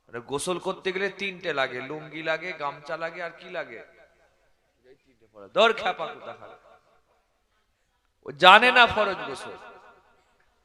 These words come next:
আমি দায়িত্ব নিয়ে বলতে পারি, এখানে যতগুলো যুবক আছেন, ফিফটি পার্সেন্ট যুবক জানে না ফরজ গোসলের নিয়ত জানে না।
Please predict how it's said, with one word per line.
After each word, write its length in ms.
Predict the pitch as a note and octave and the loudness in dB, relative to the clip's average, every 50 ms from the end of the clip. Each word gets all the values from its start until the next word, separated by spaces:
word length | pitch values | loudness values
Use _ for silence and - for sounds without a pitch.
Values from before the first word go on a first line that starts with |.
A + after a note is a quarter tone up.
| _ _ _ _ _ _ _ _ _ _ _ _ _ _ _ _ _ _ _ _ _ _ _ | _ _ _ _ _ _ _ _ _ _ _ _ _ _ _ _ _ _ _ _ _ _ _
আমি 240 | C#3 D3+ E3+ F#3 - | 4 4 6 4 4
দায়িত্ব 520 | D3+ F3 F3 F3+ G3 F#3+ E3+ F3+ G3 G3+ | 8 8 10 10 8 6 2 0 0 2
নিয়ে 160 | G3 G3+ G3 | 2 2 0
বলতে 320 | F3+ G3 G3 - - F#3+ F3+ | 0 -2 -4 -2 -4 -4 -2
পারি, 260 | F3+ F3+ F3+ F3+ F3 | 0 0 0 0 -2
এখানে 300 | F3 F3+ F#3 F3+ F3+ F3 | -2 -4 -4 -4 -4 -6
যতগুলো 560 | F3 F3 E3 E3 - F#3 E3+ E3+ F3+ F3 F3 | -4 -6 -6 -6 -6 -10 -10 -8 -8 -8 -10
যুবক 420 | D#3+ - E3+ E3 D#3+ E3+ E3+ E3+ | -10 -10 -12 -10 -10 -10 -6 -4
আছেন, 280 | F3 E3+ E3+ G3 F3+ - | -6 -6 -6 -10 -14 -14
ফিফটি 380 | - - E3+ D#3+ - - E3+ D#3 | -12 -12 -12 -12 -12 -14 -18 -8
পার্সেন্ট 440 | E3 E3 D#3+ - - E3 D3+ C#3 | -8 -6 -6 -6 -10 -14 -16 -16
যুবক 300 | C#3 D3 C#3+ D3 C#3+ C#3 | -16 -12 -12 -12 -14 -10
জানে 240 | - C#3 C3 C3 C3 | -8 -8 -8 -8 -8
না 100 | B2 A#2+ | -10 -10
ফরজ 320 | A#2 - B2 A#2 A2 A2 G#2+ | -10 -10 -12 -14 -14 -14 -18
গোসলের 420 | A#2 A2+ A2+ - B2 A#2 A2+ A2+ | -18 -18 -18 -18 -16 -16 -16 -16
নিয়ত 280 | A#2 A#2+ B2 B2+ A#2+ A2+ - | -16 -16 -16 -16 -16 -16 -14
জানে 240 | A2 G2+ F2 E2 D2+ | -16 -16 -16 -16 -20
না। 80 | - | -20